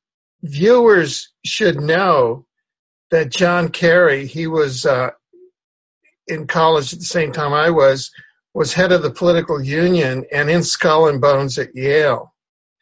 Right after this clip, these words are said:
So here you have a Skull and Boneser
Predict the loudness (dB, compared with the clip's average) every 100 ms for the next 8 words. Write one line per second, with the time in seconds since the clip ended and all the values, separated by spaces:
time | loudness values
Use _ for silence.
0 | _ _ _ _ -6 0 2 4 2 0
1 | -4 0 2 2 2 2 0 -2 0 2
2 | 2 2 0 2 2 0 -2 -4 -6